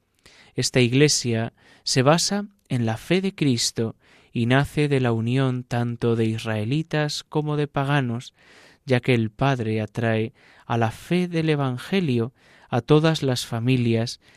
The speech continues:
de todos los pueblos. Cuando yo sea elevado, nos recordará Cristo, todos serán atraídos hacia mí,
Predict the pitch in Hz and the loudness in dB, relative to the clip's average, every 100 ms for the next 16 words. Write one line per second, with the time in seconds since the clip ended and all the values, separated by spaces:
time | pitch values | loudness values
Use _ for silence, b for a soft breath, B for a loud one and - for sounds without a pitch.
0 | b - 117 - 117 113 110 - 107 - | b 0 0 2 0 0 -2 -4 -4 -6
1 | - 120 113 110 110 127 - _ B B | -2 2 2 2 -4 -6 -14 _ B B
2 | B B B - 110 110 117 120 - 127 | B B B -4 -2 0 2 2 2 2
3 | 123 117 113 110 143 151 135 131 127 123 | 2 2 0 0 -2 -2 -2 -2 -2 -4
4 | - 120 117 117 113 120 127 - - 175 | -4 -4 -2 -4 -6 -6 -4 -4 -4 -6
5 | 208 B B B B B - 147 151 156 | -6 B B B B B 0 2 4 2
6 | 156 - - 113 127 156 156 - 131 117 | -2 -2 -4 -4 -4 -4 -6 -6 -4 -2
7 | 117 117 117 120 - - - 123 - 120 | 0 0 0 -2 -6 -12 -10 -8 -4 -2
8 | 113 113 | 0 -2